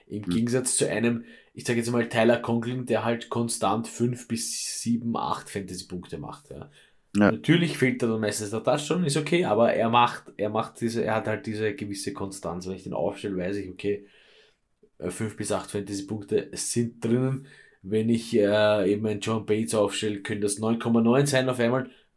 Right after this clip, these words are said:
Speaker 1: und sonst die restlichen Partien null Komma zwei, eins Komma fünf,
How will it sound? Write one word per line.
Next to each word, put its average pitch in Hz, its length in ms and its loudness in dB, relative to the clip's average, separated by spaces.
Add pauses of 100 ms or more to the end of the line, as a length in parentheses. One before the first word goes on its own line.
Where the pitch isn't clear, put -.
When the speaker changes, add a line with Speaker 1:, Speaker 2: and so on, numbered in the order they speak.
(300)
Speaker 1:
und 92 140 -12
sonst 101 260 -6
die 104 40 0
restlichen 92 360 -4
Partien 104 460 -6
null 101 180 -8
Komma 98 400 -8 (140)
zwei, 92 580 -2 (320)
eins 90 400 -6
Komma 98 220 -6
fünf, 98 580 -10